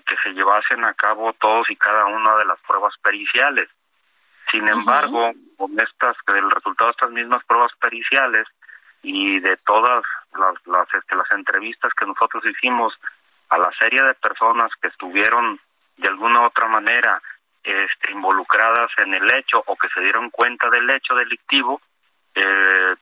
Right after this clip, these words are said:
Speaker 1: nos dio material, eh, suficiente, sí, material probatorio suficiente para nosotros sostener la imputación que a la fecha hemos sostenido.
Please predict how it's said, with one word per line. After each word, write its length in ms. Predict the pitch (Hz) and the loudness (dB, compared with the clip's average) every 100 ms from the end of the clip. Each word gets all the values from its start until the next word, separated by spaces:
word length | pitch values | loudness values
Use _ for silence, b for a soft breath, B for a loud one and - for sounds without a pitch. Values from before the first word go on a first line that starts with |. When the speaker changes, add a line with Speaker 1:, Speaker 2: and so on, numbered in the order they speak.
| 98 | -4
Speaker 1:
nos 320 | 101 104 101 | 0 0 0
dio 460 | 113 120 123 113 B B B B - _ - - - 113 | 2 4 6 4 B B B B -16 _ -8 -4 -2 0
material, 800 | 107 - 104 110 123 127 107 - - 98 | 0 0 0 2 2 2 0 -2 -6 0
eh, 300 | 101 101 95 | 2 2 0
suficiente, 840 | - 101 104 - 127 127 - 151 - _ _ _ _ - | -2 -4 -2 0 0 0 -2 -4 -4 _ _ _ _ -4
sí, 140 | 117 | -2
material 480 | 127 117 110 - 107 | -2 0 0 0 0
probatorio 460 | - 120 117 120 123 | 2 2 2 2 0
suficiente 640 | 123 113 117 117 117 127 | -4 -4 -2 -2 0 -2
para 420 | - 104 92 90 90 90 - | 0 0 2 2 0 -8 -6
nosotros 460 | 95 92 107 123 - | -4 0 0 0 -4
sostener 460 | 110 - 90 98 107 | -4 -4 -2 -2 -2
la 80 | |
imputación 600 | - 101 92 101 - 101 101 | -4 -6 -2 -2 0 -2 0
que 100 | 101 | -2
a 40 | |
la 120 | 87 | -2
fecha 460 | - 90 - 95 92 _ _ B B | -2 -6 -2 -2 -2 _ _ B B
hemos 260 | 101 92 - | -6 -4 -4
sostenido. 680 | 107 - 110 135 143 - | -4 0 -2 0 0 -2